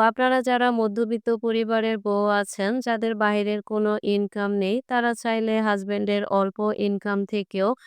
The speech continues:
বুদ্ধি করে নিজের সংসারের কাজগুলো নিজে করার মাধ্যমে সৃজনশীলতা দিয়ে এবং নিজের বাচ্চাদেরকে নিজে লেখাপড়া করানোর মাধ্যমে প্রতি মাসে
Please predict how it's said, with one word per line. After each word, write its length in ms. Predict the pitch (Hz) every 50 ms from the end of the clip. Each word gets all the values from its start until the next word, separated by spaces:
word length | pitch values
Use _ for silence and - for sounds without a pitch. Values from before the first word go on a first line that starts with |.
| - - _ _ -
বুদ্ধি 340 | 214 233 240 220 208 247 240
করে 300 | - 240 233 233 233 233 226
নিজের 400 | 220 220 214 202 - 220 220 214
সংসারের 580 | - 226 214 208 202 - 214 202 202 202 202 196
কাজগুলো 600 | - 202 196 196 185 196 180 208 208 202 208 208 202
নিজে 320 | 202 214 220 202 - 226
করার 380 | 220 - 214 208 202 202 202 202
মাধ্যমে 580 | 202 202 196 196 190 185 214 202 196 196 190 196 220
সৃজনশীলতা 960 | 220 - - 240 233 220 220 226 226 226 - - 233 220 220 220 214 - 226 220 214
দিয়ে 280 | 202 220 214 196 190 208 233 -
এবং 280 | - 226 214 202 214 214 214 214
নিজের 340 | 214 214 202 208 214 214 202
বাচ্চাদেরকে 760 | 202 202 190 185 - - 208 208 202 214 208 202 - 226 214 214
নিজে 320 | 208 202 196 190 190 202 202
লেখাপড়া 580 | 208 202 196 - - 202 190 - 202 196 196 196
করানোর 500 | - - 202 196 196 196 196 196 202 202
মাধ্যমে 540 | 202 202 196 190 185 196 208 202 196 190 208 254 - _ _ _ _ _ _ _ -
প্রতি 280 | 247 233 226 - 254 254
মাসে 380 | 247 240 233 226 220 - 240